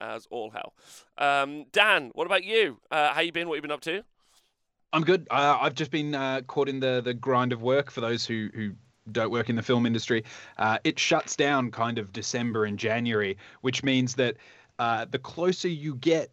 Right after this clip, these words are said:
Speaker 2: to December, the more production companies just utterly shit themselves in terror and panic that all of the stuff that they went, "Ah, we're not gonna get that today, we'll just tack it on to the end.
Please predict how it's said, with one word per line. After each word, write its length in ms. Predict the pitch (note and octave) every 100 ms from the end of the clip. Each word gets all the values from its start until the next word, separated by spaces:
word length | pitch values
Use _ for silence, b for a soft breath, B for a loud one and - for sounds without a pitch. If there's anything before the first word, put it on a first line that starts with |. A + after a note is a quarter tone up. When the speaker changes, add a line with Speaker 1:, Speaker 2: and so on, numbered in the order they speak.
| -
Speaker 2:
to 280 | - C#3+ B2+
December, 600 | B2+ - D3 C3+ A#2+ A2 G2+
the 100 | B2
more 280 | B2+ B2+ C3
production 460 | B2+ A#2 - B2+
companies 480 | A#2+ A2+ G#2 A#2 G#2+
just 520 | - D3 C3+ B2+ - - _ _ -
utterly 420 | B2 B2 A#2+ A#2
shit 280 | A2+ - B2+
themselves 460 | A#2+ A#2 A2+ G#2+ A#2
in 100 | G#2+
terror 340 | - G#2+ G#2+
and 140 | G#2
panic 340 | G#2 G#2 G#2+ -
that 140 | A2 -
all 220 | C3+ A#2+
of 100 | A#2+
the 60 | A#2
stuff 320 | - A#2 G#2
that 140 | - A2
they 100 | A2
went, 200 | A2+ A2 - B B
"Ah, 180 | B3 A3+
we're 120 | G#3+
not 120 | G#3
gonna 140 | G3 D#3
get 180 | C3
that 140 | B2+ -
today, 200 | A#2+ A2
we'll 120 | A#2
just 180 | A#2 -
tack 240 | - B2
it 80 | A#2
on 100 | A2
to 80 | G#2
the 140 | A2+
end. 100 | G#2+